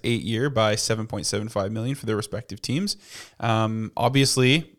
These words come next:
uh, my opinion is I think Andrei Svechnikov is a far better player than Sean Couturier, so it makes more sense for him to get that contract.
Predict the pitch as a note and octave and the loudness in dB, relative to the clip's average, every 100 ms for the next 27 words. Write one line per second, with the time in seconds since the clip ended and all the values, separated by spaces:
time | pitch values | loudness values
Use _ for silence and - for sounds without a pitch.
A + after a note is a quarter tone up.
0 | - F2+ F2 A2 A2+ A#2+ A2+ A2+ B2 G#2 | -2 0 0 0 2 2 0 -2 -4 -4
1 | G#2 A2 A2 A2 A2 - A2+ - - G2 | -4 -4 -2 -2 -2 -4 -4 -4 -4 -4
2 | G2+ - A2+ G#2 F#2 C#2 - G3 G#3 E3+ | -4 -6 -2 -2 -4 -2 4 6 6 2
3 | C3+ A2+ A2 - - - C#3+ F3+ - - | 0 -2 -4 -8 -4 -2 -2 -4 -12 -20
4 | - - A2 A2 G#2 - G#2 - B2 C#3 | -8 0 2 2 0 -2 -4 -2 -2 -2
5 | A2+ A2+ G#2+ G#2+ - - G#2+ A#2+ D3 D#3+ | -4 -4 -4 -6 -6 -4 -4 0 2 2